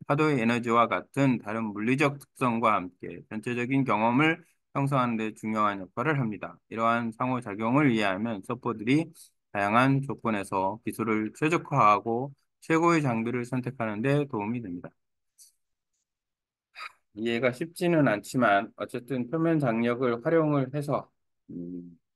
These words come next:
레일 서핑을 진행을 할 때, 아, 리커버리 하는 어떤 단계가 있기 때문에 잘 넘어지지 않는다.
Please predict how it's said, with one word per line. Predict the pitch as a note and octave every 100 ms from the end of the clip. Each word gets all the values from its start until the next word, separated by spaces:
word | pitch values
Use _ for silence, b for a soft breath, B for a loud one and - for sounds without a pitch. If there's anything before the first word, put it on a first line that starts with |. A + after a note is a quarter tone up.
| _ _ _ _ _ _ _ _ _ _ _ _ _ _ _ _ _ _ _
레일 | G#2+ D3 E3+
서핑을 | E3+ D#3+ - D3+ C#3+ E3 G3 - _ _ _ _ _ _ _
진행을 | B2+ B2+ B2+ B2
할 | B2+ A#2+
때, | A2 G2 A2 D#3+ F3 _ _ _ _ _ _ _ _ _
아, | F#2+ F2+ E2+
리커버리 | A2 - C3+ B2+ B2 A#2+
하는 | C3+ C3 B2
어떤 | F#2+ - G#2+ -
단계가 | G#2 A2 B2 A2
있기 | F#2+ -
때문에 | A2 F#2+ F#2+ G#2+ F#2 F2 _
잘 | A#2+ A2
넘어지지 | F2 G2+ - -
않는다. | E2 E2 F2 E2+